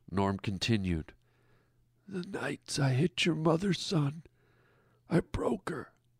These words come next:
I broke her beautiful spirit. She never got it back." Brett looked up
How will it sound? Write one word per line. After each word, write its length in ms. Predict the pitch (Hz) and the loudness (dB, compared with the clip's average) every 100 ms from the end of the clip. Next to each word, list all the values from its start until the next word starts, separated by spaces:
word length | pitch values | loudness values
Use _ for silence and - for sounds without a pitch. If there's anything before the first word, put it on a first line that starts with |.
| _ _ _ _ - _ _ | _ _ _ _ -20 _ _
I 80 | - - - | -20 -14 -4
broke 480 | 185 - - - - _ _ - | 0 0 -2 -10 -14 _ _ -8
her 160 | 143 | -8
beautiful 560 | - - 208 208 - 185 | -2 -2 0 -2 0 0
spirit. 600 | - - - 139 147 143 - - _ _ _ _ _ _ _ _ _ _ _ | 0 -4 -6 -6 -6 -8 -12 -20 _ _ _ _ _ _ _ _ _ _ _
She 320 | - - - | -4 -4 -4
never 400 | 240 165 135 123 | -4 -4 -2 -4
got 320 | - - 120 | -4 -8 -6
it 160 | 127 - | -8 -6
back." 500 | 139 120 117 - - - _ _ _ _ _ _ _ _ _ _ _ _ _ | -6 -6 -8 -12 -20 -20 _ _ _ _ _ _ _ _ _ _ _ _ _
Brett 220 | 120 - | 4 4
looked 320 | 117 117 - 120 | 6 4 6 4
up 480 | 107 - - - | 4 2 -10 -12